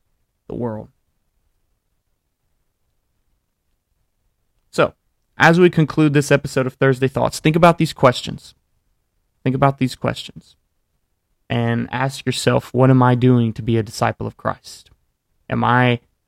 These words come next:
sacrificing things to be a better disciple, or am I just being a disciple on the side whenever I can?" 'Cause if you remember what we talked about last week, there is no such thing as part-time Christianity. There's no such thing as a part-time disciple.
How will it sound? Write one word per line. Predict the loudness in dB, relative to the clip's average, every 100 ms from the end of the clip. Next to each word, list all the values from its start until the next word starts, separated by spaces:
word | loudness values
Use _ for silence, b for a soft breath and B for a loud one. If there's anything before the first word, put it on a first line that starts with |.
| _ _ _ _ _ _ _ _ _ _ _ _
sacrificing | -12 -6 0 0 2 2 4 2 2 2 0
things | 2 2 2 -2 -6
to | -4
be | 0 2
a | 2
better | 2 0 0
disciple, | -2 0 0 0 0 -2 _ _ _ _ _
or | -2 0
am | 2
I | 0
just | 0 -6 -8 -8 2
being | 4 4
a |
disciple | 0 0 0 0 -2
on | -4
the | -4
side | -2 0 0 -2
whenever | -6 -6 -8
I | -10
can?" | -10 -14 -14 _ _
'Cause | -6
if | -4 0
you |
remember | 2 4 4
what | 2
we |
talked | 0 -2 -2
about | -4 0
last | 0 -2 -4
week, | -8 -8 _ _ _ _ _ _ _ _ _ _ _ _
there | 0 2
is | 2 0 2
no | 4
such | 4 2 -2
thing | 0 0 0
as | -4
part-time | -6 -6 -4 -4 -6
Christianity. | -6 -6 -6 -6 -6 -6 -6
There's | -4 2
no | 2
such | 2 0 0
thing | 0
as | 0
a | -2
part-time | 0 0 2 0 0
disciple. | -2 -4 -6 -8 -16